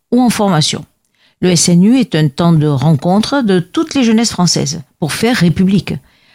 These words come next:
Après une première expérimentation en deux mille dix-neuf qui avait rassemblé deux mille jeunes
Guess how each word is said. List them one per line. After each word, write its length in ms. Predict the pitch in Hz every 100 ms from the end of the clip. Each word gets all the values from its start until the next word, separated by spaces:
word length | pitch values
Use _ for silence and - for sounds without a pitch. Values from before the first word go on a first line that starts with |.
| _ -
Après 200 | - 285
une 80 |
première 280 | 233 202 196
expérimentation 920 | 175 - 170 160 156 147 147 - 180
en 100 | 160
deux 160 | 151 156
mille 200 | 165 147
dix-neuf 520 | 160 165 190 226 214
qui 100 | -
avait 140 | 151
rassemblé 680 | 156 147 156 175 160 180 190
deux 380 | 151 143 240 226
mille 260 | 220 202
jeunes 440 | 151 190 190 208